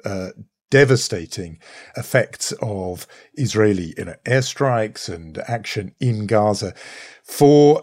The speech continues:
um, people outside Israel, that has been a daily event, watching as this death toll has risen into the thousands in Gaza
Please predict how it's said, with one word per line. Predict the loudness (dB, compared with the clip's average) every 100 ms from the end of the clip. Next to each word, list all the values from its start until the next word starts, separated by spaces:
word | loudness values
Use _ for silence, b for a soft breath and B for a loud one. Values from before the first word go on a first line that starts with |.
| 4
um, | 4 2 -6
people | -4 0 2
outside | 2 2 0 0
Israel, | 0 0
that | 2 2
has | 2 -6
been | -2 0 0 -2 -8 -8
a |
daily | -6 0 0 2 0
event, | 0 0 -2 -4 -10 -8
watching | -8 -8 -10 -10 -10
as | -12 -12
this | -12 -8
death | -6 -6
toll | -6 -8
has | -8
risen | -6 -6 -6 -10 -12
into | -12 -12 -12
the | -10 -10 -10 -14 -18 -18
thousands | -4 0 2 0 -2 -6 -12
in | -12
Gaza | -10 -10 -10 -12